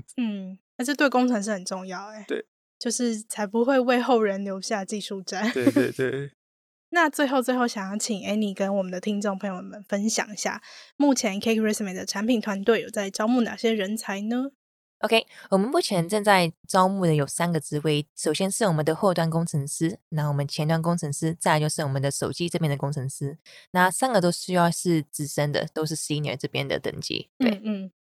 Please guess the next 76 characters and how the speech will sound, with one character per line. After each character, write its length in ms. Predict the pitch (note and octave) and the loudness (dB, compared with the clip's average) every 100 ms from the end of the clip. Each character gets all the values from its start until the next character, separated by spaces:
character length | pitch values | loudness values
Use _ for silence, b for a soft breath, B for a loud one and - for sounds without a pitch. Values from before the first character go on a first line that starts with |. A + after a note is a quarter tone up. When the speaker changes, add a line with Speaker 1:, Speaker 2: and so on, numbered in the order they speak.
| _ | _
Speaker 3:
如 120 | A#3 | -2
果 100 | C4 | 4
有 80 | A#3 | 4
兴 180 | F3 G#3+ | 4 -2
趣 120 | G#3 | 0
的 120 | G3+ | 2
话， 220 | F3+ E3+ E3+ | 4 4 4
欢 220 | G3 F#3 | 2 0
迎 80 | E3 | 2
大 120 | E3 | 2
家 140 | E3+ | 2
投 240 | E3+ D#3+ D3+ | 2 0 0
你 140 | D3 | 2
们 100 | C#3+ | 2
的 120 | D3+ | 0
履 140 | C#3+ C#3 | 0 -2
历 160 | D3 | -4
进 160 | C#3+ D3+ | -2 -2
来 140 | D3 | 0
我 60 | C#3 | -2
们 100 | C#3 | -2
Cake 140 | D#3 | -2
Resume 460 | D3 C#3+ C#3+ A#2+ D#3 _ | -2 -4 -6 -8 -10 _
的 200 | C#4 C4 | -6 -2
产 140 | C4 C#3 | 0 0
品 100 | C#3 | -2
团 140 | C3+ | -4
队 100 | C3 | -4
这 120 | C3 - | -4 -2
边。 260 | - F3 - | -2 -4 -4
Speaker 2:
嗯。 120 | C#4 A#3+ | -2 0
嗯， 80 | |
嗯， 180 | A3 G#3 G#3 | -2 -6 -8
嗯。 180 | F#3+ - _ _ _ - | -12 -14 _ _ _ 0
那 60 | E4+ | 2
如 120 | D#4+ | 6
果 140 | B3+ | 6
说 160 | C4 C4 | 6 4
大 120 | B3+ | 4
家 160 | A#3+ A3+ | 2 4
对 220 | A#3+ G#3 | 4 2
于 80 | F#3+ | 0
Cake 220 | A#3 A3 | -6 -2
Resume 440 | A3 A3 A3 F3+ | -2 -2 -4 -6
的 180 | - E3 | -10 -10
产 220 | - G#3 | -6 -4
品 240 | A#3 G3 G3 | -2 -4 -6
团 240 | G3+ G3 | -10 -4
队 160 | A3+ F#3+ | -2 -2
的 80 | |
职 200 | G3 G3+ | -6 -12
缺 180 | G3+ A#3+ | -2 -2
有 160 | A3 - | -2 -2
兴 240 | D4 B3 | -2 -2
趣， 280 | A3 C4 - B B B | -2 -2 -4 B B B
都 160 | C4 C4+ | 0 2
可 180 | C#4+ | 2
以 100 | A3 | 0
在 200 | G3 A#3+ | 2 2
本 220 | A3 G3 G3 | 2 -4 -6
集 140 | G3 | -6
的 120 | G#3 | -6
单 260 | G3+ A3+ A#3+ | -2 0 0
集 160 | A3 G3+ | -2 -6
简 180 | F#3+ | -8
介 180 | G#3 G#3+ | -6 -6
中 300 | G#3 G#3+ G#3+ | -4 -4 -4
找 180 | G3 - | -6 -8
到 280 | - F#3+ - | -4 -4 -4
相 260 | - A#3+ | -4 0
关 220 | B3 A#3+ A#3 | 2 2 2
的 180 | G3 | -2
职 180 | F#3+ G3 | -4 -10
缺 240 | G3 A#3+ A3+ | -2 -2 0
连 300 | G#3 F#3+ G#3 | -4 -6 -10
结。 340 | F#3+ D3+ | -10 -10